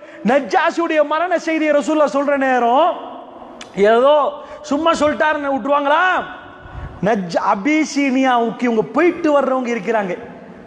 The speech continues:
போயிட்டு வர்றவங்க இருக்கிறாங்க, அபிசீனியாவுக்கு போவாங்க, ஷாமுக்கு போயிட்டு வர்றவங்க இருக்கிறாங்க.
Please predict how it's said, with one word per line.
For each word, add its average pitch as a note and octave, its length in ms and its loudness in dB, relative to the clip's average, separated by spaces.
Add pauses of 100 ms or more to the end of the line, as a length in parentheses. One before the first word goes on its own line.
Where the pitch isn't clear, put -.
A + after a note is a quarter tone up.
(180)
போயிட்டு F4+ 400 4
வர்றவங்க E4 300 2
இருக்கிறாங்க, D#4 680 0 (600)
அபிசீனியாவுக்கு D#4+ 840 2
போவாங்க, D4+ 580 2 (480)
ஷாமுக்கு E4 460 0
போயிட்டு F4 360 2
வர்றவங்க E4+ 240 2
இருக்கிறாங்க. D#4 560 0